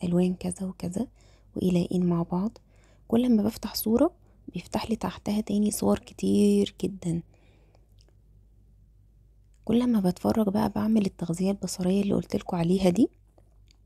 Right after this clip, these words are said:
اقعد بقى اتفرج كده، هشوف ايه بيليق على ايه، وهفتح وهقلب. في عندي تحت كده سيف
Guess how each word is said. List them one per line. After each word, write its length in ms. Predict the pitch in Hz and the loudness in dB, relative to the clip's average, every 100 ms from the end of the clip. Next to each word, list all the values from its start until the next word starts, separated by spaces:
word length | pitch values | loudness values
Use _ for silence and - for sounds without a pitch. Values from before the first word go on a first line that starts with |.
| _ _ _ _ - - - - _ _ _ _ _ _ _ _ _ _ - _ _ _ _ _ _ - | _ _ _ _ -20 -20 -20 -20 _ _ _ _ _ _ _ _ _ _ -20 _ _ _ _ _ _ -4
اقعد 180 | 233 240 | 0 0
بقى 160 | - - | 0 -4
اتفرج 420 | - 196 196 190 - | -2 0 0 -2 -4
كده، 180 | 196 190 | -6 -6
هشوف 300 | - 208 - 190 | -2 -2 -2 -2
ايه 140 | 190 | 0
بيليق 420 | 180 175 185 - | 2 0 0 -2
على 180 | 180 175 | -2 -2
ايه، 220 | 190 180 175 - - | 0 0 -2 -6 -8
وهفتح 540 | 180 196 - 180 - - _ _ _ _ | -6 -6 -6 -8 -8 -14 _ _ _ _
وهقلب. 480 | 180 175 180 175 180 - - - _ _ - - _ _ _ - _ _ _ _ _ _ _ _ _ _ _ - - - - - - | -6 -2 2 2 2 -2 -12 -20 _ _ -20 -20 _ _ _ -20 _ _ _ _ _ _ _ _ _ _ _ -20 -20 -20 -20 -16 -2
في 120 | 226 | 2
عندي 360 | 208 226 226 | 4 2 2
تحت 340 | 220 220 - 196 | -2 -4 -8 -8
كده 220 | 214 214 | -4 -2
سيف 320 | 214 208 262 | -2 0 0